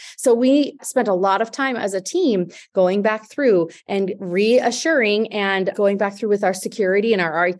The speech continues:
I T team, making sure that we could secure everything else in our business and all of these other accounts that we had and creating all these unique passwords to just keep our data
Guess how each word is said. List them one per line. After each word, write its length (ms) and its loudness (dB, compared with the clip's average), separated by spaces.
I 180 0
T 260 -10
team, 500 -2
making 360 -2
sure 260 0
that 100 2
we 140 -2
could 200 -6
secure 560 0
everything 440 2
else 300 0
in 180 -6
our 100 0
business 480 -4
and 140 -6
all 240 4
of 100 2
these 220 -2
other 280 2
accounts 460 -8
that 120 -4
we 160 -4
had 400 -2
and 180 -4
creating 420 0
all 100 2
these 240 -2
unique 340 -4
passwords 800 -2
to 100 -8
just 460 -4
keep 260 -4
our 420 2
data 420 0